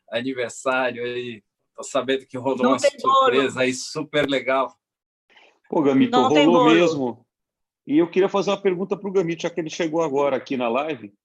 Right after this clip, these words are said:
Speaker 1: lá.
Speaker 3: direcionando e linkando, e linkando ao nosso assunto aí. Gamito, você que é um cara que tá na executiva, um cara que já teve conhecimento da linha aérea e pode acrescentar muito,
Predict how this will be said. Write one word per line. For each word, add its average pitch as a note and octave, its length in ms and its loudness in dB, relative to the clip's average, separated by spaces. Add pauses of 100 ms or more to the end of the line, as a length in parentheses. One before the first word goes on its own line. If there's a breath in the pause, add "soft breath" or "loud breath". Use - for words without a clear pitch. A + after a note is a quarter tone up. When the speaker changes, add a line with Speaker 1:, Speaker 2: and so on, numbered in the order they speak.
(640)
Speaker 1:
lá. - 0 -
Speaker 3:
direcionando C#3 800 0
e C3+ 100 0
linkando, C#3+ 680 0
e B2+ 60 -2
linkando C#3 400 -4
ao C3+ 60 -6
nosso C3+ 260 -6
assunto C#3+ 440 -10
aí. C3 240 -6 (640)
Gamito, F3+ 640 -4 (100)
você B2 300 -6
que E3 80 -10
é E3+ 40 -2
um D3+ 80 -4
cara D3 280 0
que C#3 180 -10
tá - 140 -6
na C3 80 -4
executiva, B2+ 580 -8
um A2+ 100 -6
cara B2 200 -4
que - 80 -16
já A#2 100 -6
teve C#3 200 -8
conhecimento B2+ 420 -8
da B2+ 100 0
linha A#2+ 200 -4
aérea B2+ 320 -2
e A#2+ 60 -10
pode B2 180 -8
acrescentar A#2+ 560 -8
muito, C3+ 260 -12